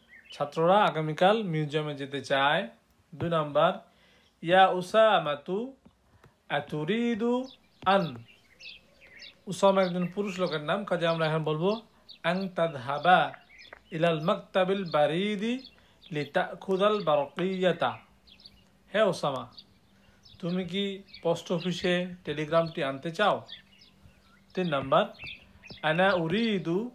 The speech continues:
আন। এখানে হবে আদহাবা ইলা বালাদি ফি উতলাতি সাইফি। আমি গ্রীষ্মকালীন ছুটিতে আমার দেশে যেতে চাই। চার নাম্বার,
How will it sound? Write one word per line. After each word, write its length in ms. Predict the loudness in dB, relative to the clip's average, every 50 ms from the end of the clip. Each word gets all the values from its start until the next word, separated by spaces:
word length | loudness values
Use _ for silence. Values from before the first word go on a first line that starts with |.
| -16 -20 _ -20 -20 -20 -20 -20 _ 0
আন। 280 | 2 2 2 2 -2 -8 -12 -16 -20 -20 -20 _ _ _ _ _ _ _ -20 -20 _ _ _ _ _ _ _ _ -20 -20 -20 -18 -16 -14 -14
এখানে 240 | -8 -4 -2 0 2
হবে 160 | 2 2 2 2 2
আদহাবা 720 | 0 0 0 0 0 2 2 4 6 4 4 4 2 -2 -4 -10
ইলা 500 | -12 -6 0 2 4 4 4 4 2 -2 -8 -18 -20 -20 -20 -20 -20 -16 -14
বালাদি 800 | 0 4 6 6 8 6 6 4 2 0 -2 0 -2 -4 -6 -8 -12 -16 -16 -12
ফি 140 | -8 -6 -4
উতলাতি 640 | -4 -4 -4 -6 -8 -6 -4 -4 -4 -2 -4 -6 -6
সাইফি। 640 | -6 -6 -2 0 2 2 2 0 -4 -8 -12 -12 -14 -18 -20 -20 _ _ _ -20 -20 -20 -20 _ _ _ _ -20 -20 _ -10
আমি 220 | -8 -6 -4 -4
গ্রীষ্মকালীন 640 | -4 -4 -6 -4 -4 -4 -2 -2 -2 -4 -4 -6 -10
ছুটিতে 540 | -10 -12 -12 -10 -10 -6 -2 -2 -2 -2 -4 -8 -16 -16 -12
আমার 360 | -8 -4 -2 -2 -2 -2 -4
দেশে 420 | -6 -6 -4 -2 0 0 0 -2 -4 -10 -20 _ _ -16 -14 -10 -8
যেতে 240 | -8 -8 -8 -8 -10
চাই। 220 | -10 -12 -14 -14 -16 -18 -20 -20 -20 -20 -20 _ _ _ _ _ _ _
চার 260 | -20 -4 0 2 2 2
নাম্বার, 400 | 2 -2 -2 2 2 4 2